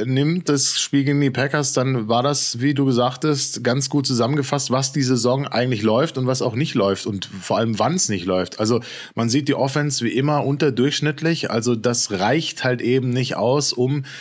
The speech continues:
gegen so ein Team, das bei, ich glaube, fünf sechs stand <laughs> vor dem Spiel, jetzt bei sechs sechs die Packers und natürlich jetzt n-, nicht unbedingt ein Contender war. Also die sind in der Hand, sage ich jetzt mal, um die Playoff-Plätze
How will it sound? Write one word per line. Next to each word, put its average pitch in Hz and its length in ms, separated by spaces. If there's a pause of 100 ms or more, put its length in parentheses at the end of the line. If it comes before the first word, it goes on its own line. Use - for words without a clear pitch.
(160)
gegen 139 240
so 123 160
ein 135 100
Team, 139 300
das 135 220
bei, 131 320
ich 120 180
glaube, 120 260
fünf 156 260
sechs 123 320
stand 120 420
<laughs> - 20
vor 113 500 (300)
dem 135 160
Spiel, 143 320
jetzt 127 260
bei 113 140
sechs 120 320
sechs 131 260
die 139 100
Packers 139 460 (320)
und 123 100
natürlich 135 340
jetzt 131 340
n-, 131 240
nicht 135 320
unbedingt 135 340
ein - 20
Contender 127 480
war. 104 100
Also 104 240
die 110 100
sind 131 240
in 139 200
der 113 180
Hand, 151 260
sage 107 360
ich - 100
jetzt 117 180
mal, 113 200
um 123 140
die 117 120
Playoff-Plätze 113 840